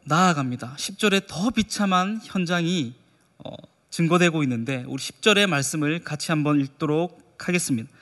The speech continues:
시작. "내 백성이 멸망할 때에 자비로운 부녀들이 자기들의 손으로 자기들의 자녀들을 삶아 먹었도다."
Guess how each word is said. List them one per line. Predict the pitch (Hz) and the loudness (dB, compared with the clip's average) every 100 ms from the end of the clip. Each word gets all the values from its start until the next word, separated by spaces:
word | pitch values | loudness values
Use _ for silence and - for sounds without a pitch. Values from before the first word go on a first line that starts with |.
| - - | -20 -12
시작. | - 170 143 117 117 123 - 160 202 - - _ _ - - _ - _ _ _ _ | -2 0 0 -2 -6 -8 4 4 4 -2 -20 _ _ -20 -20 _ -20 _ _ _ _
"내 | 170 143 | -4 0
백성이 | 139 - - 131 139 165 | 0 -2 0 2 4 2
멸망할 | 135 135 135 135 127 - | 2 2 2 2 -2 -6
때에 | 120 117 127 - - _ | -6 -6 -10 -20 -20 _
자비로운 | - 143 147 143 156 151 | -4 -2 2 2 2 0
부녀들이 | 143 135 131 123 - 135 - _ | 0 0 -2 -6 -10 -14 -20 _
자기들의 | - 143 147 143 147 | -4 -2 0 0 -2
손으로 | - 151 143 139 143 | 0 0 0 -2 -4
자기들의 | - 156 147 143 147 | -8 -8 -4 -2 -4
자녀들을 | 147 147 143 139 135 143 | -4 -2 -2 -2 -4 -4
삶아 | 147 - 156 147 147 165 _ _ - | -6 -6 -2 0 0 -4 _ _ -8
먹었도다." | 123 123 - 120 117 123 | -6 -6 -8 -12 -12 -14